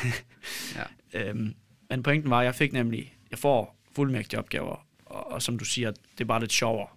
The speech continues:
Speaker 1: en eller anden måde. Altså, man føler sig lidt mere en jurist,
Speaker 2: Helt
Speaker 1: når,
Speaker 2: sikkert,
Speaker 1: når man får
Speaker 2: altså,
Speaker 1: det.
Speaker 2: altså, for det, også det studiejob, jeg har nu, altså, jeg sidder jo som... Ja, at der, jeg er den eneste, så,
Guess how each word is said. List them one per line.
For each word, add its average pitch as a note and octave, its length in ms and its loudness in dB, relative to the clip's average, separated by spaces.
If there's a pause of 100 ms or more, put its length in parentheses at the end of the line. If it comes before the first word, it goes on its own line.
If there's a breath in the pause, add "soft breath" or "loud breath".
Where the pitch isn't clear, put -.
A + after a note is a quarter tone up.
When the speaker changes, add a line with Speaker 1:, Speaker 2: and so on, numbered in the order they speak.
Speaker 1:
en A#2 60 -4
eller A#2 100 -2
anden A2 160 -4
måde. G#2+ 160 -4
Altså, - 180 -6
man A2 140 -2
føler A#2 240 -2
sig A2+ 140 -2
lidt A2+ 200 -2
mere A#2 200 -2
en A2 100 0
jurist, A2+ 640 -2
Speaker 2:
Helt D#3+ 180 0
Speaker 1:
når, - 60 -2
Speaker 2:
sikkert, A2+ 360 2
Speaker 1:
når D#2 80 -2
man F2+ 100 2
får G#2 120 0
Speaker 2:
altså, F2+ 80 2
Speaker 1:
det. - 100 -6
Speaker 2:
altså, F#2 220 -4
for - 140 -10
det, - 160 -8
også - 340 2
det B2 80 6
studiejob, - 460 2
jeg A2 140 6
har G#2+ 180 0
nu, A#2 340 -2
altså, - 260 -2
jeg G2+ 120 2
sidder A#2+ 320 4
jo - 100 2
som... F#2+ 320 -2 (680)
Ja, F#2 160 2 (100)
at - 140 -6
der, - 240 2
jeg G#2+ 100 6
er G#2+ 40 8
den G#2 100 0
eneste, A#2 400 0
så, - 180 -4